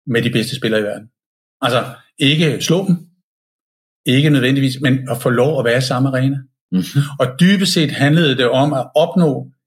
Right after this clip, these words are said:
Speaker 1: en identitet, at vi var en af dem.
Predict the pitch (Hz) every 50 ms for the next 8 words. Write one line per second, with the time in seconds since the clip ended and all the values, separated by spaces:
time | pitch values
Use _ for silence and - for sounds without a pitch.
0 | _ _ _ _ _ 131 127 139 143 135 131 127 151 123 123 131 - - 131 -
1 | - - 175 165 156 151 - - - 123 117 131 127 123 127 123 - 147 135 143
2 | 175 143 123 - 120 113 113 110